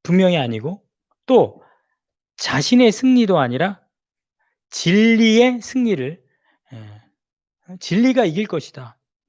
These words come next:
정의가 이길 것이다." 그 진리의 승리를, 예, 추구한다고 보면 되겠습니다. 십구 절에 "나와 변론한 자가 누구이랴?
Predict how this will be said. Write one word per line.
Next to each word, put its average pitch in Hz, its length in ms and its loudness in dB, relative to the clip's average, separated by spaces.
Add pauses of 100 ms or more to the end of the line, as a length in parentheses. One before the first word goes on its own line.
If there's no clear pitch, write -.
(540)
정의가 190 400 -4
이길 147 160 -10
것이다." 123 460 -20 (320)
그 131 160 -14
진리의 170 580 -6
승리를, 175 500 -12 (340)
예, 107 280 -20
추구한다고 127 840 -10 (200)
보면 113 380 -12
되겠습니다. 104 640 -18 (1300)
십구 - 280 -6
절에 202 640 2 (540)
"나와 185 400 4
변론한 180 480 -2
자가 165 240 -6
누구이랴? 139 580 -10